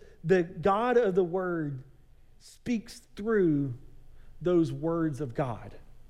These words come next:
The God of the word speaks through the word.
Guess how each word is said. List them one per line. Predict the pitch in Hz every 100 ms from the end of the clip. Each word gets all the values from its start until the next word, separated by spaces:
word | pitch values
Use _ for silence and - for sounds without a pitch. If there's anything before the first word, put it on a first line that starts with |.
| - - - - - - - - - -
The | 170
God | 196 214
of | 240
the | 214
word | 196 202 185 170
speaks | - - - 220 - - -
through | 185 185 175 165
the | 156
word. | 170 190 127 110